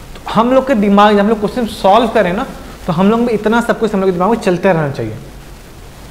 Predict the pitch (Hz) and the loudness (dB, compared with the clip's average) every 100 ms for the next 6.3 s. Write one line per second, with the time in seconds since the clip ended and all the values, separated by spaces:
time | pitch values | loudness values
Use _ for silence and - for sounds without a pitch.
0 | - 160 185 185 220 254 - - - - | -8 -2 0 2 2 2 -4 -14 -16 -18
1 | - - - - - - - 175 175 180 | -18 -18 -18 -18 -20 -16 -2 -2 2 2
2 | 208 220 214 160 156 208 - - - - | 4 2 4 2 2 -6 -10 -18 -18 -18
3 | - - - - - - 185 190 233 254 | -20 -18 -18 -14 -10 -2 2 4 6 6
4 | 214 202 202 226 196 190 226 233 - 185 | 6 4 4 2 0 0 0 -2 0 2
5 | 208 226 170 190 202 - 139 120 - - | 4 4 4 2 0 -4 -4 -4 -10 -16
6 | - 180 226 | -6 -2 -2